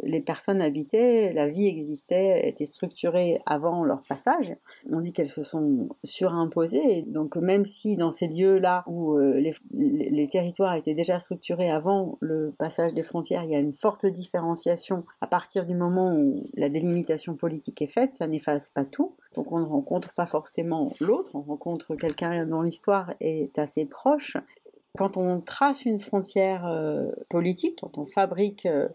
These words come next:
un territoire, eh bien, un des projets, c'est d'encourager la formation d'un ensemble, euh, qu'on va appeler, euh,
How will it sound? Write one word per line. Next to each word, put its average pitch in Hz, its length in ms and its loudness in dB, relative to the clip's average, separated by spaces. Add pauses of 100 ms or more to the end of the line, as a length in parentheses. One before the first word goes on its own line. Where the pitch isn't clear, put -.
un 160 340 0
territoire, 202 760 2 (120)
eh 160 80 -8
bien, 196 320 4 (100)
un 220 180 6
des 196 160 4
projets, 240 600 4
c'est 220 600 4
d'encourager 196 1300 4 (160)
la 185 320 4
formation 190 920 0
d'un 160 240 2
ensemble, 170 580 2
euh, 131 560 4
qu'on 156 140 -4
va 147 120 2
appeler, 185 480 4
euh, 151 300 2